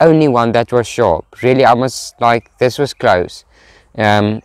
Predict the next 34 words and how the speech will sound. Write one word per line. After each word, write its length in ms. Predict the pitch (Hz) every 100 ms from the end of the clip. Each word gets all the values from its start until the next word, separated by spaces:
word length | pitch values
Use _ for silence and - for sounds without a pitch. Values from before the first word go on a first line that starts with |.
| 135
I 80 |
didn't 300 | 127 139 156
realize 320 | 127 123 123 127
it 140 | 120
until 360 | 123 107 127 117
I 100 | 113
went, 240 | 107 107 _ - - - 101
came 240 | - 131 117
home 240 | 101 107
and 120 | 107
just, 340 | 101 110 - -
you 80 | 110
know, 200 | 104 -
look 240 | - 104 135
at 140 | 117
the 80 | 98
images. 560 | 101 101 98 107 - _ _ _ - - _ _
Um, 560 | - 120 123 127 131 135 _ _ _ _ _ - - _ -
I 80 | 185
think 240 | - 247
it's 160 | 339 -
framed 300 | 202 190 190
correctly, 680 | 196 147 131 - 160 214 285 _ _
and 400 | 151 147 151 156 - _ -
it's 280 | 170 -
because 560 | - - 190 175 175 - _ _ _ _ _ _ _ _ _ _
the 100 | 190
moon 560 | 185 156 175 220 254 277 - -
and 140 | 175
the 60 | 185
tree 480 | - 196 190 185 -
adds 540 | 156 156 165 - - -
visual 460 | 107 131 143 196 185
weight 400 | 120 123 - -